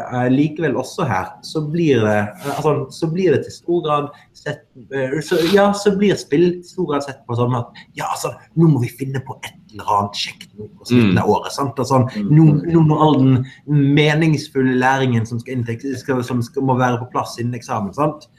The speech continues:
Speaker 1: Skal være
Speaker 3: Mm.
Speaker 1: på plass. Nå må vi gjøre et eller annet kjekt som vi på en eller annen måte kan rettferdiggjøre
Speaker 2: Ja.
Speaker 1: pedagogisk, sant? Litt samme greien som, eh, eh, altså, når man ser Love Actually i engelsk før jul, eh.
Speaker 3: Mm, mm,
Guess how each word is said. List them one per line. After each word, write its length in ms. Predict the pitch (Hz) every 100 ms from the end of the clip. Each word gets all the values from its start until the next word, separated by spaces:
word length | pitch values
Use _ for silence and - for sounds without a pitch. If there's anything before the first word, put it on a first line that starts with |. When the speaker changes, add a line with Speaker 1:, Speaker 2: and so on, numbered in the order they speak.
| _
Speaker 1:
Skal 220 | _ 127 117
være 200 | 107 -
Speaker 3:
Mm. 80 |
Speaker 1:
på 60 | -
plass. 340 | 160 180 - - _ _ 175
Nå 60 |
må 40 | 170
vi 180 | 135 123
gjøre 180 | 127 131
et 180 | 120 -
eller 120 | 104 101
annet 160 | 98
kjekt 340 | - - - -
som 140 | 104
vi 60 | 98
på 100 | 101
en 160 | 120 101
eller 100 | 90
annen 120 | 98
måte 180 | 95 -
kan 140 | - 98
rettferdiggjøre 580 | 98 - 98 85 87 90
Speaker 2:
Ja. 140 | 90
Speaker 1:
pedagogisk, 440 | 98 92 - -
sant? 240 | 143 175 - - - -
Litt 240 | 175 180
samme 380 | - 147 - 131
greien 360 | 127 127 120 117
som, 380 | 117 107 107 104 - _ 120
eh, 880 | 113 107 104 101 98 95 95 196 - - _ _ 131
eh, 240 | 120 113 117
altså, 200 | 120 107 107 107 117 156
når 260 | 143 131
man 160 | 127 117
ser 320 | - 120 110
Love 300 | 117 120 113
Actually 460 | 107 - - 101 101
i 80 | 101
engelsk 400 | 95 - - - -
før 160 | 98 90
jul, 400 | 82 85 85 87
eh. 340 | 87 85 - - -
Speaker 3:
Mm, 400 | 226 208 175 175
mm, 280 | 220 208